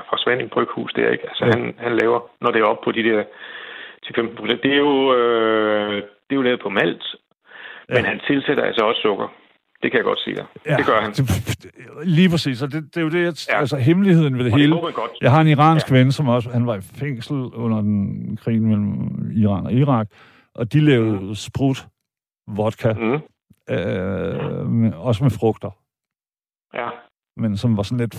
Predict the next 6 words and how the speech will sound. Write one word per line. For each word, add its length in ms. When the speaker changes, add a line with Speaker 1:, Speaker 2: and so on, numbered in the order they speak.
Speaker 2:
farligt, 520
selvfølgelig, 480
ikke? 140
Speaker 1:
Ja. 80
Speaker 2:
Fordi 300
træsprit, 760